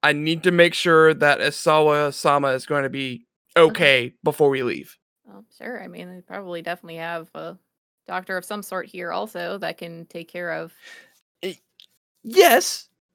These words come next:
Speaker 1: but I have made it my
Speaker 2: Is he no, not as
Speaker 1: responsibility.
Speaker 2: skilled as you?
Speaker 1: I,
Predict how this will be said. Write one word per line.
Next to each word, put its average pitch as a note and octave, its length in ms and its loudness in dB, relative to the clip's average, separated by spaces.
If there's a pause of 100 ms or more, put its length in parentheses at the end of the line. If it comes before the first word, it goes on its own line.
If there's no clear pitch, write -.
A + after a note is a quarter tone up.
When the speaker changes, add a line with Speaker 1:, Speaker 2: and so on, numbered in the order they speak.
(520)
Speaker 1:
but F#3+ 380 4
I G3+ 120 8
have G#3+ 180 4
made G#3 160 4
it F#3 80 0
my G3 100 6
Speaker 2:
Is G3+ 160 4
he - 60 -6
no, A3 80 8
not A3 80 6
as F3+ 80 0
Speaker 1:
responsibility. F#3 460 6
Speaker 2:
skilled D4+ 220 -10
as C4+ 140 -12
you? A3 260 -12
Speaker 1:
I, A3+ 200 4